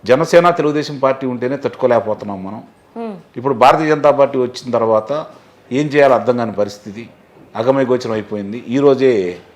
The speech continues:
Speaker 1: వాళ్ళ తండ్రి సమాధి దగ్గరికి వెళ్ళేసి నూట డెబ్బై ఐదు స్థానాలు, ఇరవై ఐదు లోక్సభ స్థానాలు ప్రకటిస్తారని కూడా ప్రజలు భావిస్తున్నారు. దాన్ని బట్టి కూడా మనకు అర్థమైపోయింది. అంటే ప్రధానమంత్రి గారు సభకు రాబోతున్నారు కాబట్టి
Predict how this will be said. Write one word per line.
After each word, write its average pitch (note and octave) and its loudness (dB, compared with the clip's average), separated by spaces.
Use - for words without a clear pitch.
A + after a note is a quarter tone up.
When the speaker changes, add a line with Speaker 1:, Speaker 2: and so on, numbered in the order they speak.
Speaker 1:
వాళ్ళ G#2 -4
తండ్రి B2+ 0
సమాధి A2+ -2
దగ్గరికి G#2 -6
వెళ్ళేసి G2+ -10
నూట A#2+ 0
డెబ్బై A2+ 0
ఐదు G#2+ -2
స్థానాలు, A2 -2
ఇరవై G#2 -2
ఐదు G2 -4
లోక్సభ G2+ -6
స్థానాలు G2 -8
ప్రకటిస్తారని F#2+ -8
కూడా F#2 -8
ప్రజలు F2 -10
భావిస్తున్నారు. E2+ -12
దాన్ని C3 6
బట్టి C#3 0
కూడా C#3+ 4
మనకు A#2+ -4
అర్థమైపోయింది. G2+ -6
అంటే A2+ -4
ప్రధానమంత్రి C3+ 2
గారు B2+ 4
సభకు A#2+ -2
రాబోతున్నారు A#2 -2
కాబట్టి G#2+ -2